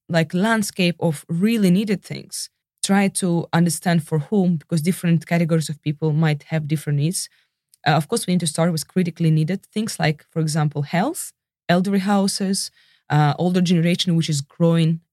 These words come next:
a lot in Europe. How we can use technology to assist in their life. How we can bring technology which help them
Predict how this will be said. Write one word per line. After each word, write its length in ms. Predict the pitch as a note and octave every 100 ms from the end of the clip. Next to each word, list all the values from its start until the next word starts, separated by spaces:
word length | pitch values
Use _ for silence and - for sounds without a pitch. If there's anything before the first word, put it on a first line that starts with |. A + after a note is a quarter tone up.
| D#3+
a 20 | D#3
lot 160 | D#3+ D#3+ -
in 60 | E3 F#3
Europe. 260 | G#3+ A#3+ _ _ _ _ _ _ _ _
How 120 | F3+
we 60 | F#3+
can 280 | F#3+ E3+ - F3
use 80 | E3
technology 460 | D3 D#3 D#3+ D3+ D3 _
to 120 | E3 -
assist 380 | - - F#3+ E3
in 140 | D#3+
their 180 | B3+ B3
life. 380 | D3+ B2 - - _ _ _ _ _ _ -
How 100 | F3+
we 60 |
can 240 | G3 F3+ F3
bring 200 | E3+ E3+
technology 460 | - E3 E3+ D#3+
which 260 | D#3 D3+ -
help 320 | - E3+ D#3+ D3+
them 260 | E3 D#3+